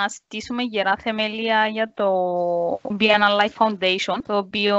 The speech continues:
έτσι, στη διαδικασία του να στηθεί και να προχωρήσει δυναμικά, το οποίο, ε, να αποτελεί την κορυφή, ε, του θκυολόγια ουσιαστικά και του Let's Name and Shame.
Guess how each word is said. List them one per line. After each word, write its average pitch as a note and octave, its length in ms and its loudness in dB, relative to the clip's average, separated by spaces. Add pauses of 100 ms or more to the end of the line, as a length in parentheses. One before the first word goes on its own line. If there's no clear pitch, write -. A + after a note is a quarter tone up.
(120)
έτσι, G3 720 -4
στη F3+ 640 -6
διαδικασία F#3 640 0
του F#3+ 120 -6
να F#3+ 120 4
στηθεί F3+ 600 -6
και F3+ 120 -4
να F3 140 0 (1040)
προχωρήσει A3 600 4
δυναμικά, G3 720 2 (340)
το A#3 160 -2
οποίο, A3+ 380 0 (300)
ε, A3 40 0
να A3 220 0
αποτελεί G#3 460 -2
την F#3+ 520 -6
κορυφή, A3+ 800 4 (600)
ε, F#3+ 100 0 (640)
του A3+ 200 2
θκυολόγια G3+ 720 4
ουσιαστικά G3 640 -2
και G#3 120 -4
του G3 120 -8
Let's F#3+ 220 -8
Name G3 260 -8
and F#3+ 240 -8
Shame. F#3 280 -4